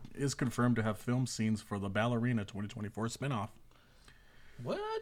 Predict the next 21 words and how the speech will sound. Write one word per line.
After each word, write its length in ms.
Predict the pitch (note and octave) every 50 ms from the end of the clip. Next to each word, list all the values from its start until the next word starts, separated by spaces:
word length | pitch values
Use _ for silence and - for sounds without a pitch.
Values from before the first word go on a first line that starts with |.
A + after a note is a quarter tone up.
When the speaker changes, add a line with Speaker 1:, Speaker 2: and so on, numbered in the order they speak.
| - -
Speaker 1:
Yep. 220 | G#3 G#3 A2+ - -
At 140 | C3 C#3+ -
the 60 | D3+
premiere, 460 | C#3 C3 F#3 F#3 E3+ C#3+ B2+ B2 B2
Keanu 380 | A#2+ - - C3 D3 E3+ D#3 B2+
Reeves 240 | B2 B2+ B2+ A2+ A#2
and 80 | A#2 G#2+
other 180 | A#2+ B2+ D3
stars 340 | C#3 - - A2 A2 A2 G#2
of 40 | G#2
the 100 | G#2+ G2+
film 320 | - - G#2+ G#2 G#2 G#2+ A2
wore 200 | A#2+ C3 C3 A#2
blue 240 | G#2+ A#2 B2+ E3
ribbons 420 | E3+ C3+ B2 A2 G2+ A2+ G#2+ G2+ G#2+
in 60 | F2
honor 300 | E2 G#2 A#2 B2 B2 A2
of 260 | G2+ A2 G2+ G2 G2 G2+
the 60 | G2+
late 280 | F#2+ F#2+ G#2+ B2+ A#2+
Reddick. 380 | G#2 A2 G#2 F#2+ - - - -